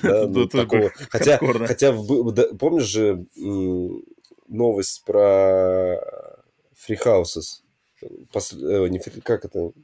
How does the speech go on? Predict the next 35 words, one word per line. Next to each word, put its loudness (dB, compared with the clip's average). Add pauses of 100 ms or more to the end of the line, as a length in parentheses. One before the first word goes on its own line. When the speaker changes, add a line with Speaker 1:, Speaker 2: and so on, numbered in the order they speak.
(280)
Speaker 2:
А, 0
что, -4
Speaker 1:
Не -
Speaker 2:
типа, -2
Speaker 1:
Free 4
Speaker 2:
он, 0
а, 4
Speaker 1:
Houses. -4
Speaker 2:
я 2
понял, 2
да, 2
Fire 2
Emblem. 2
Speaker 1:
Fire 6 (140)
Emblem 0
последний. -2
Не -4
три, -4 (360)
или 0
Speaker 2:
Он 4
Speaker 1:
он -
Speaker 2:
же 0
Speaker 1:
три 0
Speaker 2:
буква 0
Speaker 1:
дома? -
Speaker 2:
называется. -12
Не, 2
не, 0
не, -2
Speaker 1:
Нет, 0
Speaker 2:
не, 2
Speaker 1:
Enga-, 2
Speaker 2:
он 0
Speaker 1:
Engage, 0
Engage. 2